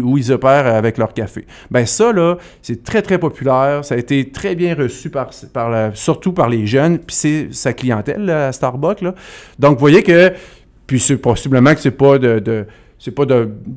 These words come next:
d'une, une, une décision qui initie de, de leur part, mais bien une pression qu'ils ont ressentie.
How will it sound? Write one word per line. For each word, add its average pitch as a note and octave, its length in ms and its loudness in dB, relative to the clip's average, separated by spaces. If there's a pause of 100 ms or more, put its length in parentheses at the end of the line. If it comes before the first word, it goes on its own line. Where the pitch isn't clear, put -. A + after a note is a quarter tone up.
d'une, B2 340 -2
une, B2+ 260 2
une B2 300 0
décision C3+ 420 2
qui D#3 140 0
initie C3 400 4
de, A#2+ 320 2
de A2+ 140 0
leur A#2 240 4
part, D#3 200 8
mais C3+ 120 4
bien A#2 180 0
une C3+ 160 2
pression C#3 540 -6
qu'ils B2 180 -4
ont A#2+ 80 2
ressentie. A2+ 720 -2